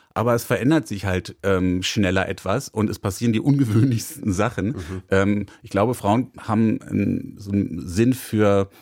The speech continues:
Speaker 1: einen anderen oder einen, vielleicht sogar einen besseren Sinn für Dramaturgie und für Energien und, und für Lustigkeiten und Radikalitäten.
Speaker 2: Aber um dann nochmal kurz Bruckner und die Männerdomäne zu verteidigen,
Speaker 1: Mhm.
Speaker 2: kann es nicht auch sein, dass die eigentlich mittlerweile, dass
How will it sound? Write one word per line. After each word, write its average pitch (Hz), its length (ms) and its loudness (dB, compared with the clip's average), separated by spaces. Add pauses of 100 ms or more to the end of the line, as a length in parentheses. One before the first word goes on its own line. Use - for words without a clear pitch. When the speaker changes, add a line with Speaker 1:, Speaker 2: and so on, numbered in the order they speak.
Speaker 1:
einen - 80 -2
anderen 117 320 4
oder 98 160 -2
einen, 95 140 -2
vielleicht 113 220 0
sogar 120 120 2
einen 104 80 0
besseren 107 320 0
Sinn 107 140 0
für 107 120 -4
Dramaturgie 101 840 -2
und 82 280 -2
für - 160 -6
Energien 104 540 2
und, 87 300 -4 (120)
und 92 220 0
für - 300 -6
Lustigkeiten 82 720 -2
und 80 140 -4
Radikalitäten. 85 720 -2
Speaker 2:
Aber 107 80 -2
um 113 80 0
dann 110 100 0
nochmal 113 180 0
kurz - 200 -6
Bruckner 117 320 0
und 104 280 -4
die 98 140 -4
Männerdomäne 101 480 0
zu - 100 -14
verteidigen, 98 420 4
Speaker 1:
Mhm. - 40 4
Speaker 2:
kann 98 100 -4
es - 80 -14
nicht 135 80 -2
auch 107 100 -2
sein, 117 220 2
dass 113 140 0
die 120 180 -2
eigentlich 107 400 -4
mittlerweile, 110 380 -4
dass - 180 -10